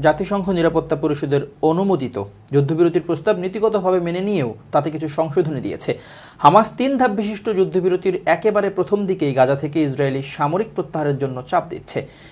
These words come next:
একই সাথে তারা যুদ্ধ স্থায়ীভাবে বন্ধের সুস্পষ্ট ঘোষণা চাচ্ছে।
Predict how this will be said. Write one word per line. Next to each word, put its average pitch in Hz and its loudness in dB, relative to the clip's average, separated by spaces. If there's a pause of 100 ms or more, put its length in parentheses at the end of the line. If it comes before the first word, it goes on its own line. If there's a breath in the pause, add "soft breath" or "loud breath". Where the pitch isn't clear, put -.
(100)
একই 143 4
সাথে 233 -2
তারা 156 6
যুদ্ধ 151 -2
স্থায়ীভাবে 175 4
বন্ধের 143 2
সুস্পষ্ট - -4
ঘোষণা 139 -6
চাচ্ছে। - -6